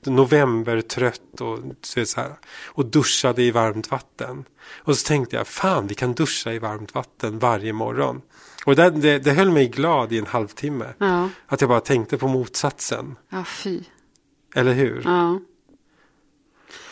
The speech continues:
Speaker 1: Och ni tycker ju också om att duscha i varmt vatten. Så, så att det finns ju också den här bekvämlighetslockelsen.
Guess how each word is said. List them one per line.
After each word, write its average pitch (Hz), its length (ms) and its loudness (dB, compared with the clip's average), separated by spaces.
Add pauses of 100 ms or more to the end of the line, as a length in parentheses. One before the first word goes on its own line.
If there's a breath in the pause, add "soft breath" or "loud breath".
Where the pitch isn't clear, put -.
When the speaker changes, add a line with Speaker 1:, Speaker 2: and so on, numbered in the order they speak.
Speaker 1:
Och 160 180 8
ni 170 140 8
tycker 170 300 2
ju 160 40 10
också - 220 2
om 135 80 2
att 120 80 -2
duscha 123 260 0
i 117 40 -2
varmt 113 260 -6
vatten. 120 360 -6
Så, 139 200 2
så 135 140 2
att 143 100 2
det 143 80 2
finns 151 380 0
ju 135 40 6
också 117 400 -2
den 120 160 -4
här 120 160 0
bekvämlighetslockelsen. 117 1300 -6